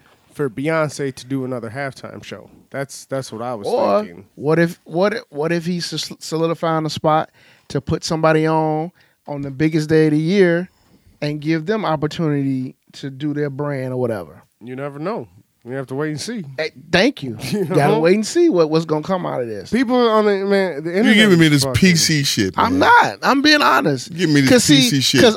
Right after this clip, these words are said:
Speaker 2: I know what our people were saying on Black Twitter.
Speaker 3: What were they saying?
Speaker 2: He a sellout.
Speaker 3: Okay.
Speaker 2: Why he doing this? Blah, blah, blah. And these the same Negroes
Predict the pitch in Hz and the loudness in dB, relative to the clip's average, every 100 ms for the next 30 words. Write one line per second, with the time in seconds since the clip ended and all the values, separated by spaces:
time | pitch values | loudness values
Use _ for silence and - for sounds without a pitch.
0 | - 262 302 277 240 247 262 247 185 165 | 2 2 6 8 8 6 4 0 2 2
1 | 151 - 165 156 143 143 151 156 139 - | 2 4 4 4 2 2 2 2 2 4
2 | 175 104 - _ _ _ _ _ _ - | 4 4 -4 _ _ _ _ _ _ -8
3 | 123 120 110 - 80 - _ _ _ 180 | -2 -2 -2 -4 -10 -14 _ _ _ 4
4 | 180 - 208 170 139 92 - _ _ _ | 4 6 6 6 2 -2 -10 _ _ _
5 | _ _ - 98 98 95 135 _ _ _ | _ _ -14 -12 -10 -12 -12 _ _ _
6 | _ - 175 196 196 190 185 180 175 170 | _ 2 4 4 4 6 6 6 4 4
7 | 165 175 170 170 160 147 101 120 156 196 | 2 4 4 4 4 4 2 -2 -2 -2
8 | 180 170 - 208 214 208 208 180 151 143 | -2 -4 0 2 2 2 2 4 6 4
9 | 143 | 2